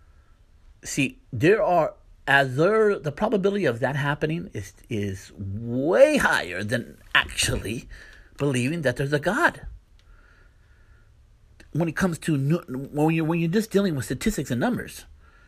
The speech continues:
it is easier with numbers to believe that God created everything than a random universe creating what we have. But they say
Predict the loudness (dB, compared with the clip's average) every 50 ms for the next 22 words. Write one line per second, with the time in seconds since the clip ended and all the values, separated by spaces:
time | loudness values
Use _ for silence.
0 | -20 -20 -20 -20 -20 -20 _ -20 -20 _ -20 -20 -18 _ -2 0 0 0 -2 -6
1 | -14 -20 -16 -4 0 2 4 4 4 4 2 2 4 4 4 4 2 -2 -4 -2
2 | -2 0 4 4 4 4 4 2 -2 -4 -4 -6 -10 -12 -14 -18 -20 -20 -20 -20
3 | -20 -20 -20 -20 -20 -14 -8 -6 -2 4 4 4 4 4 2 0 4 6 6 6
4 | 6 4 4 2 2 2 4 2 2 0 0 -2 -2 -2 -2 -2 -4 -8 -12 -18
5 | -16 -14 -14 -14 -14 -8 -2 0 0 0 0 -2 -2 -2 -2 0 2 2 2 2
6 | -2 -4 -4 -4 -2 -2 -2 -2 -2 -4 -4 -6 -8 -6 -6 -4 -4 -6 -6 -10
7 | -14 -14 -18 -20 -20 -20 _ _ -20 -20 -16 -6 -6 -4 -4 -2 -4 -2 -2 -4
8 | -4 -6 -12 -4 -2 -2 -2 0 0 0 0 0 -2 0 0 0 0 0 -4 -10